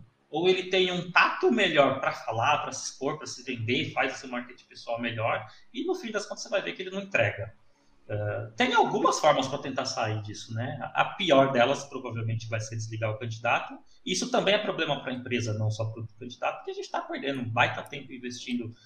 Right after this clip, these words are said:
no processo de seleção, nos vários outros candidatos que a gente deixou passar, et cetera. Eh, mas, eh, tentar equacionar aquilo que ele mostra, aquilo que ele sabe, com aquilo que a gente precisa dele,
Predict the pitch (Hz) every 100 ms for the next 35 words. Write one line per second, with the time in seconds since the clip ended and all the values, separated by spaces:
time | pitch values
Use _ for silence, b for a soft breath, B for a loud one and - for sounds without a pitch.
0 | B B _ 151 202 202 180 175 - -
1 | 151 143 - 131 175 165 147 139 160 175
2 | 165 165 - 147 147 139 - 139 135 135
3 | 131 131 - - 123 143 117 113 - 107
4 | 107 _ - - b b - - 104 101
5 | 98 - - - 165 170 165 202 202 -
6 | - 120 117 117 - _ 180 175 175 160
7 | - 202 196 - 160 131 107 - 175 170
8 | 190 127 131 - - - 143 - - -
9 | - 113 113 - - 123 - - - _
10 | - - 160 175 131 131 156